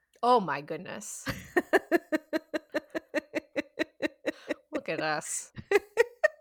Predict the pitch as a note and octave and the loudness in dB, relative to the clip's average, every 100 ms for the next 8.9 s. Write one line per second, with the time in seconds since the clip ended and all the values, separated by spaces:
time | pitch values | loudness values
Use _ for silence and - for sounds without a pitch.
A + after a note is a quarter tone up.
0 | - D#5 - _ F4 C5 C5 B4+ A#4 G#3+ | 0 0 -2 _ -8 -2 0 0 -2 -2
1 | G#3 G3 E3 - - - G3 - - - | -4 -4 -4 -6 -8 -8 -4 -2 -2 -4
2 | - A#3+ A3+ G#3+ G#3 - - A#3 E3 E3 | -4 -2 -2 -4 2 6 6 6 -6 -10
3 | - - _ B3 B3+ C4 B3+ D4 D4 - | -12 -18 _ 4 6 8 4 -2 -8 -8
4 | G#3+ G#3+ - - C#3+ _ _ _ _ _ | -10 -10 -12 -10 -12 _ _ _ _ _
5 | - A#3+ A#3 A#3+ A#3+ A#3+ A3+ A3+ A3+ C4+ | -2 6 6 6 4 4 0 4 6 8
6 | D#4+ C4+ G#3 G#3 G#3 G#3 F#3+ D#3+ - F#3 | 6 4 4 4 2 -4 -4 -4 -2 -2
7 | F#3 F#3 F3 E3+ - G3 G#3 - G3 F#3+ | -2 -4 -2 -2 -2 -6 -6 -2 -2 0
8 | F#3 - F3 D#3+ - E3+ D3+ D#3+ - | -2 0 2 2 0 -2 -4 -8 -16